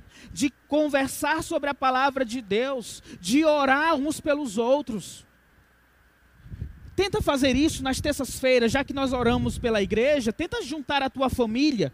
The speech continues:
na terça. Ore pelos pedidos que são colocados.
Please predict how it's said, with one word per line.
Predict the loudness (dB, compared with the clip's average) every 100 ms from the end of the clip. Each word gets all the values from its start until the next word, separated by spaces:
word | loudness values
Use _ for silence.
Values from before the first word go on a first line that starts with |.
| -6
na | -8
terça. | 0 0 0 -4 -10 -12 -20 _ -20 _ -14 -2
Ore | 4 4 4
pelos | 2 0 0
pedidos | -6 -6 -6
que | -6
são | -4 -4
colocados. | 0 0 0 -2 0 -2 -6 -18